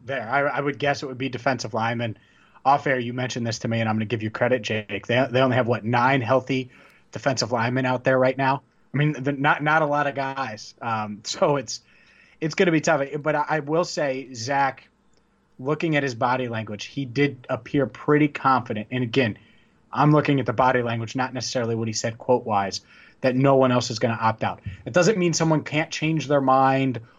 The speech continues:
or have a change of heart or, heck, something happened between now and Thursday at four o'clock, because that's when the deadline is, four o'clock Eastern. But as of now, the Bengals feel pretty good about where they're at. Duke Tobin said the same thing on Monday, that they're, they're confident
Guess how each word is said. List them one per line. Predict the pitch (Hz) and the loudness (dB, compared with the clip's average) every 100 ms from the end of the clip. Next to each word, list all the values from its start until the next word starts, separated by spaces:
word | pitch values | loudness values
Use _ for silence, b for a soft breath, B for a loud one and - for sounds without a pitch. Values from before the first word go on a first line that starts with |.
| b | b
or | - | -4
have | 117 139 | 0 0
a | |
change | - 151 143 | -2 -2 -2
of | 123 | 0
heart | 120 131 131 - b b | 4 4 4 0 b b
or, | 127 | -8
heck, | 107 135 107 - _ - | -2 -2 -2 -10 _ -10
something | - 160 156 | -2 -2 -2
happened | 120 151 156 131 | -2 -2 0 -4
between | 127 - 131 113 | -6 -8 -6 -2
now | 127 139 | 2 2
and | 127 113 | 0 -2
Thursday | 139 120 123 | -2 -2 -4
at | 110 | -6
four | - 131 110 | -4 -2 -2
o'clock, | - 139 120 - - _ _ _ _ _ | 0 2 2 -2 -16 _ _ _ _ _
because | 117 131 | -8 -2
that's | 127 127 143 | 0 0 -2
when | |
the | 127 | -2
deadline | 127 127 120 117 | 0 2 2 0
is, | 113 | -4
four | - 131 | 0 0
o'clock | 123 123 113 | 2 -2 0
Eastern. | 131 139 - 104 92 b b b b b b | -2 -2 -2 -4 -6 b b b b b b
But | - 139 | 2 4
as | 156 | 4
of | 151 | 2
now, | 151 156 | 2 2
the | 139 | 0
Bengals | 143 143 - | -4 -6 -6
feel | 143 | -8
pretty | 127 - 139 | -8 -6 -6
good | 127 135 131 | 0 0 2
about | 127 123 | 0 -2
where | 127 131 | -2 0
they're | 120 | 0
at. | 117 139 120 | 0 -2 -2
Duke | 131 139 | -8 -8
Tobin | 131 139 135 | -4 -2 -2
said | 120 127 | -4 -4
the | 127 | -2
same | 139 131 | -2 -2
thing | 135 123 | 0 0
on | 117 | 2
Monday, | 117 139 127 110 | 4 4 4 2
that | 117 | 0
they're, | 123 127 123 110 B B B B | 4 6 6 2 B B B B
they're | 165 160 | 4 4
confident | 160 175 208 120 | 4 4 4 -2